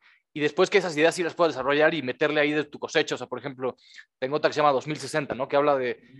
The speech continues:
querer una niña hasta el dos mil sesenta, ¿no? Y, pero realmente, o sea, la idea es sencilla, es, este, estar con alguien, pues, o sea, para siempre, o, o, sí, pues, para siempre, ¿no?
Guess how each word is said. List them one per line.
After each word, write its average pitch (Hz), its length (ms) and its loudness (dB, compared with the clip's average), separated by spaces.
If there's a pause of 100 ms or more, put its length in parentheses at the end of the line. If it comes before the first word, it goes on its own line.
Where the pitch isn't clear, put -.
(200)
querer 151 280 0
una 156 180 -2
niña 180 400 0
hasta 123 840 0
el 131 600 -8
dos 127 180 -4
mil 165 120 -4
sesenta, 143 420 -4 (380)
¿no? 170 320 -4 (300)
Y, 139 320 -4
pero 160 180 4
realmente, 202 240 4
o 147 40 -4
sea, 165 100 0
la 165 80 6
idea 170 200 6
es 208 100 2
sencilla, 175 460 -2
es, - 320 -2
este, - 300 -10
estar 160 240 2
con 170 160 2
alguien, 165 240 2
pues, - 240 -16 (160)
o - 220 -16
sea, - 160 -2
para 139 180 2
siempre, 196 340 2
o, 123 140 -4 (160)
o, 135 540 0
sí, 143 120 -8
pues, 147 140 -8
para 135 160 0
siempre, 156 300 0
¿no? 151 100 -2